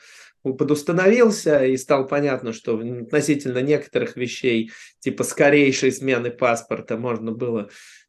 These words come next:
ну, не так сильно беспокоиться, да, или там скорейшего получения, немедленного получения В Н Ж хоть где-нибудь, хоть как-нибудь.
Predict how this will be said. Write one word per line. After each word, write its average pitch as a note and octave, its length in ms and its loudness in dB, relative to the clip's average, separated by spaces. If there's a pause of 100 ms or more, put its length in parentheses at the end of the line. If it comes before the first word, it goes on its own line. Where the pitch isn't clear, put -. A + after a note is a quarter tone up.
ну, B2+ 180 -4
не A2+ 160 -6
так G#3 240 4
сильно D#3+ 320 2
беспокоиться, B2 1040 -2
да, A#2 240 -6
или G#2+ 80 -8
там G#2 140 -14
скорейшего C3 680 0
получения, A2+ 640 -6
немедленного A2 600 -6
получения A2 560 -10
В G2 120 -10
Н G#2+ 160 -6
Ж A2 120 -6
хоть G#2 300 -14
где-нибудь, G#2 480 -8
хоть G2+ 200 -14
как-нибудь. G#2+ 640 -12